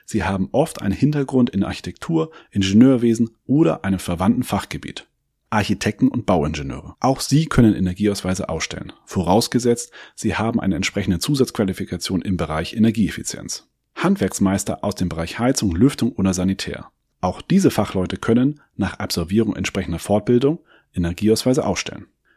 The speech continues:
Der Prozess der Erstellung eines Energieausweises umfasst in der Regel mehrere Schritte.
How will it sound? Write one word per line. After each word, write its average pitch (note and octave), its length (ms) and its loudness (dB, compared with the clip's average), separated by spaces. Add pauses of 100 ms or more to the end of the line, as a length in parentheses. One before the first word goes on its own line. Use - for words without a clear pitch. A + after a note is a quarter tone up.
(460)
Der G#2 120 2
Prozess - 460 0
der A2+ 120 0
Erstellung C3 480 2
eines F#2+ 280 -2
Energieausweises A2 800 -2
umfasst - 460 -4
in G2 120 -2
der E2+ 120 -4
Regel G2+ 240 -2
mehrere F#2+ 380 0
Schritte. - 400 -4